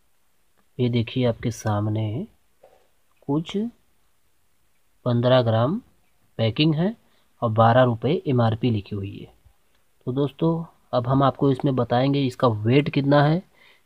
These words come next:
तो देखिए, आपको हम लाइव दिखा रहे हैं। इसका वेट दोस्तों कुछ पन्द्रह ग्राम है, पन्द्रह ग्राम के लमसम में इसका वेट है। तो दोस्तों, इसका वेट कुछ पन्द्रह ग्राम, कितना कितना ग्राम ये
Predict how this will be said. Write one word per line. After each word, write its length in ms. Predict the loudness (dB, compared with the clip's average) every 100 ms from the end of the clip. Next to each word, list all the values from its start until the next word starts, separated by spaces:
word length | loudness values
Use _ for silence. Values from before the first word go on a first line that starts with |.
| _
तो 80 | 6 6 2 -8 _ -2
देखिए, 440 | 0 2 4 6
आपको 400 | 6 4 2 0
हम 300 | 2 2 2
लाइव 200 | 2 2
दिखा 300 | 2 0 2
रहे 140 | 2 0
हैं। 160 | -4 -6 -14 -16 _ _ _ _ _ _ _ _ _ _ _ _ _ _ -14
इसका 240 | 4 6
वेट 340 | 8 8 8
दोस्तों 380 | 6 4 4 -2
कुछ 320 | 2 0 -2 -16 -20 -4
पन्द्रह 320 | 0 4 4
ग्राम 360 | 4 0 0 -2
है, 140 | -6 -8 _ _ _ _ _ _ _ _ _ 0
पन्द्रह 240 | 4 4
ग्राम 240 | 6 4
के 120 | 4 4
लमसम 400 | 6 4 4 6
में 140 | 6
इसका 220 | 4 6
वेट 500 | 6 6 4 4 0
है। 100 | -8 -8 _ _ _ _ _ -20 _ _ _ _ _ _ _ _ _ -12
तो 40 |
दोस्तों, 340 | -6 -6 -2 -2
इसका 220 | 0 2
वेट 420 | 2 6 6 8
कुछ 220 | 8 10
पन्द्रह 360 | 10 10 8 8
ग्राम, 280 | 8 6 4
कितना 300 | -2 2 4
कितना 240 | 4 0
ग्राम 320 | 2 4 4
ये 140 | 4